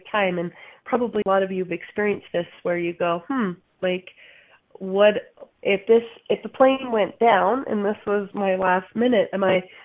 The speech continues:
do I feel like I went all the way or as far as I could go?" Um, and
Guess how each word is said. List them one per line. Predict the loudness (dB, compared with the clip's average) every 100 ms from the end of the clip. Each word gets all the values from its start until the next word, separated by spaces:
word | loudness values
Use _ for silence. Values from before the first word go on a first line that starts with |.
| _
do | 2 2
I | 2 -8
feel | -2 -2 0
like | 0 0 -4 -14 _ _
I | 0 2
went | 2 0 -2
all | -4 -4
the | -4
way | -6 -4
or | -2 -2 0
as | -4 -2
far | 0 2 2
as | -2
I | -8
could | -10 -20 -8
go?" | -4 -4 -6 -10 -20 -20 -20 -20 -2
Um, | 4 6 6 2 -6 _ _
and | 6 6 4 0